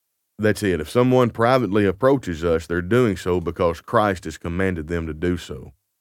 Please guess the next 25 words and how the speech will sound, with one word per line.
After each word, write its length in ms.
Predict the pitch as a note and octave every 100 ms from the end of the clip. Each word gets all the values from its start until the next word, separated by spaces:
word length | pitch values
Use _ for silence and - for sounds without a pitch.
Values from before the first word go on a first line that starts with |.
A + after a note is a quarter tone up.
| _ _ _ _ _ _ _ -
And 120 | F2
my 160 | F#2+ A2+
husband, 600 | A#2 D3+ B2 F#2+ F#2+ G2+ G2+
Sue 340 | G2 - B2 G#2+
Ross, 340 | A2 F#2+ E2
my 120 | G#2
husband 380 | A#2+ D#3+ B2 G#2
was 100 | F#2
a 60 | D2
school 380 | - C#3+ B2
at, 100 | F#2+ F2+ _ _ _ _
was 240 | - A2 G2+
a 100 | G2
school, 640 | - - C#3+ C#3+ C3 G#2+ _ _ _ _ _ _ _ _ _ _ _ _ _ _ _ _ _ _ _ _ _ _ _ _ _ _ _ _ _ _ _ _ _ _ _ -
I 80 | F2+
think 320 | B2 D3+ - -
autocorrect 580 | F#2+ G2 F2+ F2 E2+ F2
got 280 | F#2+ F2 E2
you. 100 | E2
The 120 | F2
word 280 | A2+ D3 A#2
there 180 | G#2
is 140 | F#2+ E2+
admonish, 560 | D#2+ F2+ G#2 D2+ C2+ -
but 160 | D#2